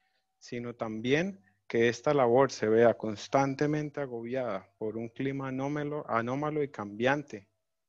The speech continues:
cuya incertidumbre genera dificultades nacionales y regionales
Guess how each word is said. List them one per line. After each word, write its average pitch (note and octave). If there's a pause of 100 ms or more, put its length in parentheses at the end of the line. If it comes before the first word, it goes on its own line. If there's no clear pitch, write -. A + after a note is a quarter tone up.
(280)
cuya A2+
incertidumbre A#2+
genera A#2+
dificultades A#2+
nacionales A2+
y B2
regionales A#2